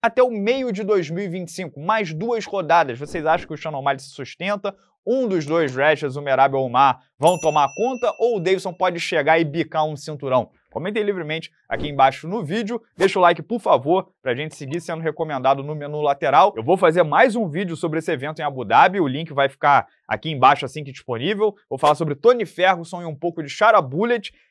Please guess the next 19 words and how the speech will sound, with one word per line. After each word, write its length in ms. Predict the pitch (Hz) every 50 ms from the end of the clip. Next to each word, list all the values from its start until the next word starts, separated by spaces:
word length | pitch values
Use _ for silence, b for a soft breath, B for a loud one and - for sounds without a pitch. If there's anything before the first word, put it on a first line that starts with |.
| _ _ _ _ _
Mas 220 | - 208 226 233 233
aqui 200 | 226 226 226 233
em 60 | 202
cima 340 | - - 196 208 214 220 202
você 120 | - 202
já 120 | 190 190
pode 260 | 180 - 185 185 170 -
conferir 320 | 196 185 - 185 170 175
a 40 | 180
última 280 | 190 190 - 180 185
resenha 280 | 185 185 165 151 160 160
do 100 | 165 185
canal, 380 | - 202 185 151 151 170 170 _ _ _ -
que 100 | - 151
foi 140 | - 170 170
sobre 260 | 165 196 175 170 175
Paulo 380 | 170 - - 202 220 277 269 247
Borrachinha 580 | 226 247 240 226 214 180 - - 208 208 214
ser 260 | 202 196 - 226 -